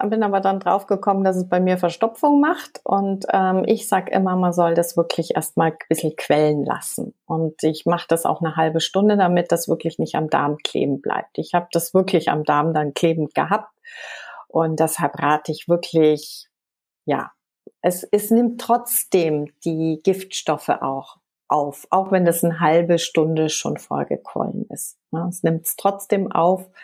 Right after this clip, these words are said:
aber ich rate, ich rate dazu, dass, ähm, äh, gerade bei älteren Personen, wo die Schleimhäute trockener sind,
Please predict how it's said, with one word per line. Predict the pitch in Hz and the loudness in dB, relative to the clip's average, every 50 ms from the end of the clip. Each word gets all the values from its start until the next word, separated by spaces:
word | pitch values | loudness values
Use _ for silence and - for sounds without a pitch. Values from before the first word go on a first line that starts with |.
| - - - - - - - - - _ | -20 -20 -18 -18 -18 -18 -18 -20 -8 _
aber | - 175 175 170 170 170 - | 0 2 2 4 2 2 2
ich | - 185 180 - - - | 2 0 -2 -2 -2 0
rate, | 160 165 170 180 175 - 180 170 170 165 170 170 - - - - | 2 2 2 2 2 2 4 4 6 6 4 4 4 2 0 -2
ich | - 180 180 - - - | -4 -6 -6 -4 -2 0
rate | 160 165 185 180 - 165 | 2 2 2 2 0 0
dazu, | 160 170 160 156 156 - - - - 170 165 165 165 | 2 2 2 0 0 -4 -4 -2 0 0 2 0 0
dass, | 160 - 151 151 151 - - - - - | 2 2 0 0 -2 -6 -8 -6 -2 -2
ähm, | - 160 156 147 143 147 151 - - - - - - - - - - - - - | 0 0 0 -2 -4 -6 -6 -6 -6 -8 -8 -10 -10 -12 -12 -12 -12 -10 -8 -4
äh, | - 170 170 | -2 -2 -2
gerade | 160 - - - 156 170 175 190 208 208 190 | -4 -4 -4 -2 2 2 2 2 2 0 0
bei | - 180 170 | 0 2 2
älteren | - - 185 196 190 202 185 175 175 165 165 | 4 2 2 2 2 0 2 2 0 0 0
Personen, | - 175 170 170 - 160 160 160 156 | 0 0 0 2 2 0 2 2 0
wo | 160 | 0
die | 156 165 160 | -2 -2 -2
Schleimhäute | - - 160 151 160 170 170 165 160 156 - 151 - | -2 0 0 2 2 0 0 0 -2 -2 -2 -4 -6
trockener | - - - 160 156 - - 160 151 147 151 | -4 -4 -4 -4 -2 -2 -4 -4 -4 -4 -6
sind, | 151 - 151 147 151 156 | -6 -6 -6 -6 -6 -8